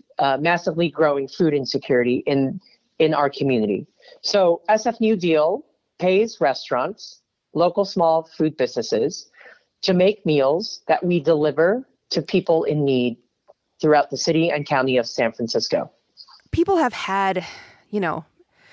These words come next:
Speaker 2: problems with food insecurity before covid nineteen. Um, can you talk more about how those problems have become exacerbated?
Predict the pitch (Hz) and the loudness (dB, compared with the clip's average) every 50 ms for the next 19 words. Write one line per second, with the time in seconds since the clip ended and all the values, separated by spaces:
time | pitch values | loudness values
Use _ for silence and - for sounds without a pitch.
0 | - _ _ _ - 262 247 247 226 233 214 - 185 170 - - 202 190 185 185 | -20 _ _ _ 0 0 0 0 0 -4 -4 -4 -6 -6 -4 -2 0 0 0 -2
1 | 175 - - - - 180 170 160 160 - 180 - - _ - 208 196 190 185 185 | -4 -6 -10 -8 -6 -4 -4 -4 -4 -6 -8 -10 -12 _ -2 0 0 2 2 0
2 | 170 170 - - 160 156 156 147 147 147 143 143 160 - - 147 131 - - 170 | -2 -4 -4 -6 -6 -4 -6 -8 -8 -8 -10 -10 -10 -10 -12 -12 -12 -12 -14 -16
3 | - - - - - - - _ _ - - - 180 170 170 165 165 156 151 - | -18 -20 -20 -20 -20 -20 -20 _ _ -12 -8 -6 -4 -4 -4 -6 -6 -10 -12 -14
4 | - _ _ _ _ - _ - 233 247 269 - 294 285 - - - 190 180 185 | -18 _ _ _ _ -20 _ -10 -8 -6 -6 -4 -4 -4 -4 -4 -4 -4 -2 -2
5 | 190 185 196 175 - - - - - - - 180 180 175 180 180 175 175 - - | -2 -2 -2 -4 -4 -6 -10 -14 -10 -6 -4 -2 -2 0 0 -2 -2 -4 -6 -10
6 | - 180 190 180 185 - - 180 151 160 180 165 165 156 175 - 170 160 151 156 | -8 -4 -4 -4 -4 -4 -6 -6 -4 -4 -4 -6 -6 -8 -6 -6 -6 -6 -6 -6
7 | 151 - - - 233 214 220 220 240 269 294 - | -8 -10 -8 -8 -6 -4 -2 -2 -2 -2 -4 -6